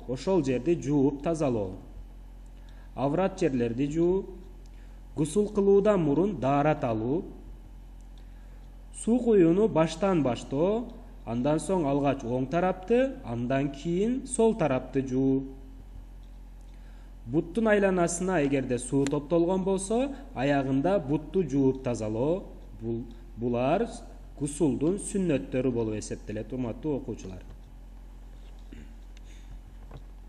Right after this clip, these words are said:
Эми гусул кандай алынат?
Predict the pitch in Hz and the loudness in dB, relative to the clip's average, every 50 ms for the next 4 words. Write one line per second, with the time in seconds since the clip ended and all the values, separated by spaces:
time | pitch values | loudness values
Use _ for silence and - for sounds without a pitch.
0 | - - - - - - - - - - - - - - - 120 143 165 196 233 | -18 -18 -18 -18 -18 -18 -18 -18 -16 -18 -18 -18 -18 -8 -2 0 2 4 4 2
1 | 196 151 160 165 - 226 226 214 226 185 185 220 196 185 151 127 113 107 104 98 | 2 2 -2 0 2 0 0 2 2 0 0 2 4 4 4 4 2 0 -2 -4
2 | 98 92 | -6 -8